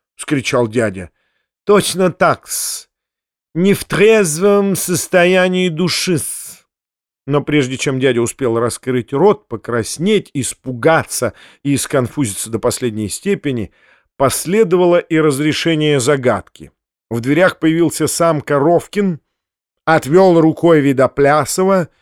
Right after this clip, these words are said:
и предстал перед изумленной публикой. Это был невысокий, но плотный господин лет сорока с темными волосами и с проседью,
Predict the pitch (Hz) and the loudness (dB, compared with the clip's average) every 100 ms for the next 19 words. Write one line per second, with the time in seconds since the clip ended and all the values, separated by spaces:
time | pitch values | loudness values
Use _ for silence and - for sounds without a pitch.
0 | _ _ _ - 170 - 170 151 - 196 | _ _ _ -4 -4 0 -2 -2 -2 2
1 | 208 196 - 180 170 147 160 165 180 160 | 4 4 0 -2 0 0 0 2 2 2
2 | 165 156 185 156 120 104 98 90 71 _ | 0 0 -2 0 0 -4 -6 -12 -12 _
3 | _ _ _ - 143 151 156 143 139 139 | _ _ _ 2 2 2 0 0 0 -2
4 | - 214 220 175 151 165 - 143 190 190 | 2 2 2 0 0 2 0 2 2 2
5 | 156 139 120 - - 123 147 165 131 127 | -2 -2 -2 -4 -2 -2 -2 -2 0 0
6 | - 113 107 - 160 - - 131 117 107 | -2 -4 -4 -2 -2 -2 -4 -4 -4 -6
7 | 104 101 104 101 160 165 156 139 - - | -6 -4 -4 -4 -2 0 0 -2 -6 -2
8 | 151 123 - 87 80 80 | 0 0 -4 -14 -20 -20